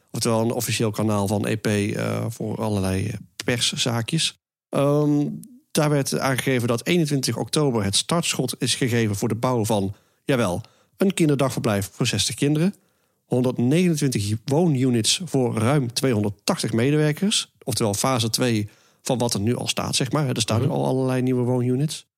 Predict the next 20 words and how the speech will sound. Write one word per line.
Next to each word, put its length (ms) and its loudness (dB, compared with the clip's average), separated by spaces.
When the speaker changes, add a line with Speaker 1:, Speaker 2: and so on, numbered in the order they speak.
Speaker 1:
Dat, 240 -2
eh, 300 2
gaat 240 -2
om 100 -2
een 160 2
bruto 260 0
oppervlakte 480 -2
van 200 0
achtduizend 680 0
vierkante 500 0
meter. 320 0
Daarnaast 340 2
komen 260 0
er 220 0
extra, 500 0
eh, 380 0
zones, 420 2
eh, 140 2
namelijk, 460 2
eh, 320 0